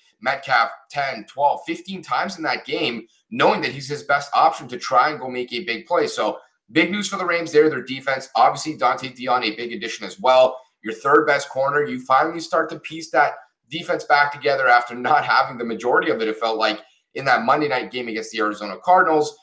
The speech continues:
Then you flip to the offensive side of the ball. Odell Beckham Junior.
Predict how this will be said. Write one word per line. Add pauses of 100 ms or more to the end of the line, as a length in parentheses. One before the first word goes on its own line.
(260)
Then
you
flip
to
the
offensive
side
of
the
ball. (920)
Odell
Beckham
Junior.